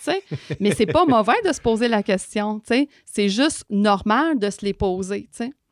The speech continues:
Speaker 1: Puis une chose, dans le fond, qui est importante, c'est que c'est impossible de passer par-dessus la phase,
Speaker 2: Ok.
Speaker 1: dans le fond, d'intimité.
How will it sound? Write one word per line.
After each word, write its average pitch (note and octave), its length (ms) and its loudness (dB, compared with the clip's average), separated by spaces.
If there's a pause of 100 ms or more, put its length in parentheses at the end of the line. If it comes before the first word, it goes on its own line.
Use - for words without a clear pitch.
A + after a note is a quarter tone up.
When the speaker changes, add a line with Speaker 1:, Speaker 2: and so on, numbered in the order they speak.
(720)
Speaker 1:
Puis A3 200 -2
une A3+ 140 4
chose, C#4+ 340 2
dans A3 140 4
le G#3 60 -2
fond, C#4 160 0
qui B3 100 -2
est G#3+ 100 -4
importante, G#3 720 -4
c'est - 180 -6
que - 60 -10
c'est - 200 -4
impossible B3 800 0 (380)
de G3 280 2
passer G#3 540 2
par-dessus G#3+ 880 -4
la F3+ 180 -2
phase, F#3 420 -2
Speaker 2:
Ok. G3+ 60 -4
Speaker 1:
dans F#3 140 0
le F3+ 80 -2
fond, G3 200 -2
d'intimité. F3+ 600 -6